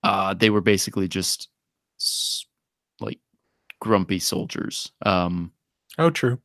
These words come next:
Speaker 2: And,
Speaker 1: like
Speaker 2: like, Stannis' troops are all dead out there in the winter, so maybe they
Speaker 1: Oh,
Speaker 2: just pick them up.
Speaker 1: shit. Wow, yeah. Interesting.
Speaker 2: But
Speaker 1: That
Speaker 2: yeah,
Speaker 1: would
Speaker 2: they, they left a, a trail of bodies from, straight from Castle Black to Winterfell, so
Speaker 1: Yeah,
Speaker 2: they're probably
Speaker 1: Battle
Speaker 2: picking them all up.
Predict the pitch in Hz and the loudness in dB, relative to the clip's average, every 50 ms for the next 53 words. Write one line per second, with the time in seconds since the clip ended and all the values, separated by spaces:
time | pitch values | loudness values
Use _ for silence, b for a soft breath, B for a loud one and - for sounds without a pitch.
0 | _ _ - - 147 165 165 135 139 151 135 - - - - - - - 147 147 | _ _ 0 2 4 6 6 6 6 6 6 4 2 0 2 0 2 2 4 4
1 | 151 139 143 - 123 - - - - 131 127 127 - - - 123 120 123 127 123 | 4 4 2 0 -4 -4 -4 -2 0 0 0 0 -4 -6 -4 0 2 2 2 2
2 | 110 110 113 123 117 113 117 113 110 113 120 117 113 113 113 113 110 110 110 110 | 0 0 0 0 0 2 0 -2 -2 -2 -2 -2 0 -2 -2 -4 -6 -6 -6 -4
3 | 113 117 110 - 117 107 - - 113 113 117 113 113 131 156 - - - 110 104 | -4 -6 -4 -4 -4 -6 -4 -4 -2 0 0 2 4 4 4 2 2 0 -2 0
4 | - 120 110 113 110 - - - - - - - - - - 143 143 143 147 143 | 2 4 4 4 4 4 2 0 -2 0 0 2 4 4 2 2 -2 -2 -2 -2
5 | 131 117 98 - - - 104 107 123 135 131 117 101 90 90 101 110 127 127 110 | -2 -2 -4 -6 -6 -4 0 2 2 4 4 4 2 2 2 2 4 4 2 2
6 | 98 90 92 _ _ _ _ _ _ _ _ _ _ _ _ _ _ - - 101 | 0 -2 -6 _ _ _ _ _ _ _ _ _ _ _ _ _ _ -4 -2 -2
7 | 110 - - 117 - - 101 95 85 85 85 - _ _ _ _ _ _ _ _ | -2 0 0 -2 -2 0 -2 -2 -4 -4 -8 -14 _ _ _ _ _ _ _ _
8 | _ _ _ _ - 117 113 110 131 156 143 113 120 - - - 139 127 - _ | _ _ _ _ -4 -2 4 6 6 6 6 6 4 0 0 -2 -8 -8 -10 _
9 | _ _ - 139 135 151 151 139 - - 113 107 113 - - - 120 - - - | _ _ 2 4 6 6 6 4 4 2 2 2 2 -2 -2 -4 -4 -4 -6 -4
10 | - 98 120 127 123 117 110 104 104 101 120 113 117 113 117 110 110 - - - | -2 2 4 4 4 4 0 -2 -2 -2 0 0 0 0 -2 -2 -4 -4 -2 -2
11 | 113 110 110 110 107 - _ _ - - - - - 123 123 127 - - 113 113 | -2 -2 -4 -8 -10 -12 _ _ -12 -10 -8 -6 -2 0 -2 -2 -2 -4 -6 -2
12 | - 123 113 - - 123 110 123 120 110 113 _ - 123 113 120 117 110 104 - | 0 -2 -2 0 -2 -4 -2 -2 -4 -4 -4 _ -6 -4 -4 -2 -4 -4 -6 -6
13 | 131 123 117 - _ - - 127 120 - - 135 110 110 113 123 131 117 131 117 | -6 -6 -6 -6 _ -8 -4 0 0 0 2 4 4 4 4 2 2 2 2 2
14 | 117 107 117 120 120 117 117 - | 4 4 6 6 4 4 0 -2